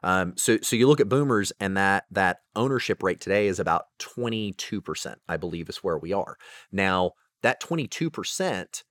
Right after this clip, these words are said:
of, of baby boomers owning some type of value-oriented investment or values-oriented investment, just two years prior was eleven percent. So you actually saw that double over just a two-year window of time. So,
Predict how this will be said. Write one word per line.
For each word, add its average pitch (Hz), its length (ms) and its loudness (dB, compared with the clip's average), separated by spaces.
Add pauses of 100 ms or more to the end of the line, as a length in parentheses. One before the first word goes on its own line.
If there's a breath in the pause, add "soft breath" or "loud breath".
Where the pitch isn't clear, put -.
(600)
of, 98 520 2
of 92 200 -2
baby 143 300 4
boomers 90 460 -4
owning 117 280 0
some 104 240 -2
type 98 260 2
of 90 120 -2
value-oriented 95 1080 0
investment 87 640 -2
or 90 100 -2
values-oriented 95 840 -2
investment, 85 600 -4 (1160 loud breath)
just 135 280 2
two 208 140 -2
years 156 200 2
prior 160 300 2
was 95 140 0
eleven 87 320 -2
percent. - 400 -8 (180)
So - 160 -8
you 180 100 6
actually 113 280 0
saw 139 220 4
that 107 260 -2
double 80 340 -6 (140)
over 101 180 -2
just 101 220 -8
a 92 60 -4
two-year 131 680 0
window 98 520 -2
of - 220 -10
time. - 460 -6 (340 loud breath)
So, 120 460 10